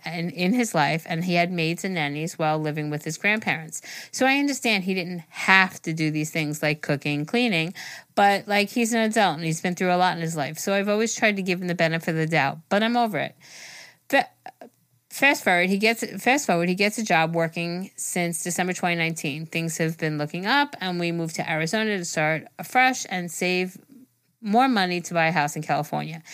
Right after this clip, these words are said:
His family is trying to convince him to stay. I love his family and we get along, but we do disagree a lot about moral and political issues, which lead to arguments a lot because they are always drinking.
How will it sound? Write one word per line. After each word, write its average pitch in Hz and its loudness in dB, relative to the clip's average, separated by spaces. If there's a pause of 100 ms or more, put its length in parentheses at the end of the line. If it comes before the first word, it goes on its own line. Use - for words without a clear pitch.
(380)
His 220 0
family 202 2
is 240 0
trying 185 2
to - -10
convince 175 -2
him 170 -2
to 170 -6
stay. 139 -2
I 170 0
love 165 2
his 190 -2
family 156 0
and 160 -4
we 156 0
get 156 0
along, 160 0
but 156 2 (340)
we 185 4
do 220 2
disagree 208 0
a 160 2
lot 156 4
about 147 2
moral 165 2
and 165 -4
political 165 -2
issues, 147 -6
which 165 -4
lead 175 0
to - -4
arguments 160 0
a 196 -4
lot 156 2
because 160 -4
they 160 0
are 160 -2
always 156 -2
drinking. 214 -2